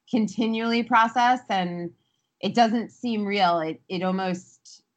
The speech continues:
it feels surreal. Um, you know, it's, it's still, I still kind of am like, "Did that really happen?" <laughs> You know?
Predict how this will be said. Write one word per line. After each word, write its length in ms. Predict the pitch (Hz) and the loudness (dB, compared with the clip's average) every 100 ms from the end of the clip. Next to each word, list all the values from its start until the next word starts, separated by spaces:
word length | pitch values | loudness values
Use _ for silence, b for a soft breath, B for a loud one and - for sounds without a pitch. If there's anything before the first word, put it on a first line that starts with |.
| _ 175 | _ -18
it 80 | |
feels 440 | - 202 180 185 - | -8 -2 -2 -4 -2
surreal. 720 | 214 190 156 139 139 139 - | 0 0 2 2 2 -2 0
Um, 480 | 139 156 151 147 143 _ _ _ _ _ _ | 4 4 2 -6 -10 _ _ _ _ _ _
you 100 | 185 | -2
know, 60 | 196 | -2
it's, 260 | 185 - | -4 -6
it's 360 | 226 - 214 - | -6 -2 -4 -4
still, 720 | _ 294 240 233 220 202 - - | _ 2 4 4 2 -2 -8 -6
I 120 | 202 | -4
still 260 | 214 - 247 | -2 0 0
kind 260 | 240 233 208 | 4 2 2
of 100 | 196 | -6
am 120 | 202 | -4
like, 240 | 196 185 | -4 -4
"Did 100 | 202 | -4
that 120 | 247 311 | -4 -2
really 240 | 359 294 | -4 -4
happen?" 340 | 240 233 - - - _ _ - | -2 -2 -2 -4 -6 _ _ -6
<laughs> 340 | 349 - - | -2 -4 -4
You 120 | 262 | -10
know? 280 | 208 190 262 | -6 -4 -4